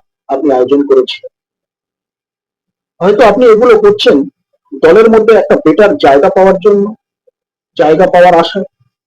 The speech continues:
আপনার পদটাকে ধরে রাখার জন্য। যাই হোক, আপনার যদি বেটার জায়গাটাও হয়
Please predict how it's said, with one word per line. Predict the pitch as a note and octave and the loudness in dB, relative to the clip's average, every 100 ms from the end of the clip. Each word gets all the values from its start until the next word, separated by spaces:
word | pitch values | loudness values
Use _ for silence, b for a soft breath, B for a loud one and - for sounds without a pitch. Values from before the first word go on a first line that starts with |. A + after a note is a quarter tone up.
| _ _ _ _ | _ _ _ _
আপনার | E3+ E3+ A#3 | -6 -2 -4
পদটাকে | - F3+ F#3 A3 F3+ - _ _ _ - | 0 -2 0 -2 0 -4 _ _ _ -6
ধরে | A#2+ G3+ | 0 2
রাখার | E3+ - F3 | 2 -2 -8
জন্য। | - G#2+ - - _ _ _ _ _ _ _ _ _ _ _ _ _ D3 | -8 -12 -12 -20 _ _ _ _ _ _ _ _ _ _ _ _ _ -2
যাই | F3+ B3 | 0 2
হোক, | A3 E3 F3+ _ _ _ _ _ _ _ _ _ _ _ _ _ _ | 2 2 -2 _ _ _ _ _ _ _ _ _ _ _ _ _ _
আপনার | E3 C4 C4 | -6 0 0
যদি | C4+ C4 - | 0 -2 0
বেটার | G3 A#3+ F#3+ | 0 0 2
জায়গাটাও | F3 E3 G#3 B3 G3+ | 2 2 2 2 0
হয় | - F3+ C#3 | 0 2 2